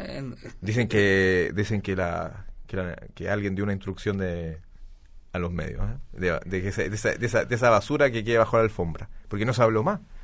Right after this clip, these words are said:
Speaker 1: ¿De
Speaker 2: Pero
Speaker 1: qué basura? ¿De qué cosa?
Speaker 2: de esa indisciplina que
Speaker 1: ¿Cuál?
Speaker 2: de
Speaker 1: Hable
Speaker 2: la,
Speaker 1: usted, pues, si
Speaker 2: de
Speaker 1: no
Speaker 2: la
Speaker 1: puede
Speaker 2: última
Speaker 1: hablar.
Speaker 2: indisciplina
Speaker 1: ¿Cuál?
Speaker 2: que hubo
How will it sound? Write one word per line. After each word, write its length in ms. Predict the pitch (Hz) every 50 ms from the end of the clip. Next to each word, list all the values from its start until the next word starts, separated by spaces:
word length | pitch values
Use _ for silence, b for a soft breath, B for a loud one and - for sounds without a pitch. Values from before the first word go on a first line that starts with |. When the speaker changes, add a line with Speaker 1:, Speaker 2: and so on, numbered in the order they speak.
| b
Speaker 1:
¿De 120 | - - -
Speaker 2:
Pero 140 | 139 139
Speaker 1:
qué 40 | -
basura? 280 | 185 185 - 151 127 127
¿De 80 | 123 127
qué 120 | 143 143
cosa? 220 | - 120 113 - 101
Speaker 2:
de 80 | 123
esa 140 | 117 131 131
indisciplina 520 | 123 117 104 113 107 110 127 139 139 131
que 260 | 120 117 113 110 107 104
Speaker 1:
¿Cuál? 160 | - - 101
Speaker 2:
de 560 | 101 98 98 95 92 92 - - - - 104
Speaker 1:
Hable 140 | - - -
Speaker 2:
la, 60 | 269 269
Speaker 1:
usted, 200 | - - 381 302
pues, 140 | 180 139 113
si 40 |
Speaker 2:
de 60 | 107 117
Speaker 1:
no 40 |
Speaker 2:
la 60 | 110 117
Speaker 1:
puede 120 | 143 170
Speaker 2:
última 120 | 139 147 151
Speaker 1:
hablar. 100 | 156 151
Speaker 2:
indisciplina 580 | 143 135 117 143 135 131 170 185 190 190 185
Speaker 1:
¿Cuál? 140 | 175 185 185 160
Speaker 2:
que 40 | 165
hubo 200 | 170 175 -